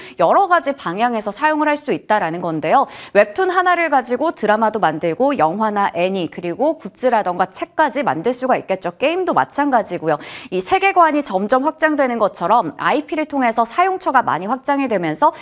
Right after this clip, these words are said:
이러한 전략들이 앞으로 웹툰 시장의 규모나 성장에 굉장히 중요하다라고 볼 수 있겠습니다. 그걸 잘 하고 있는 게 바로 K 웹툰이 되겠죠.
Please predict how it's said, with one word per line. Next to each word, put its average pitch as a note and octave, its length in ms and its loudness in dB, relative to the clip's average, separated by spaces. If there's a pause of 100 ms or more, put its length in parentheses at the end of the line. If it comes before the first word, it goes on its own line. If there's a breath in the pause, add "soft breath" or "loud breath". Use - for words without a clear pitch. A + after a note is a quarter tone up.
(160 loud breath)
이러한 D#4+ 300 4
전략들이 A3 640 -2
앞으로 A3 440 -2
웹툰 F3 400 -2
시장의 A#3+ 420 -2
규모나 A3 400 0
성장에 C4 540 -2 (180 loud breath)
굉장히 C4+ 420 -2
중요하다라고 A#3+ 880 0
볼 E3+ 140 -6
수 E3 180 -6
있겠습니다. F#3+ 640 -4 (420 loud breath)
그걸 D#4+ 340 4
잘 A#3 220 2
하고 F4+ 320 0
있는 G#3 240 -2
게 B3+ 80 0
바로 G3 320 -2
K F4+ 220 -2
웹툰이 B3+ 480 -2
되겠죠. F3 640 -2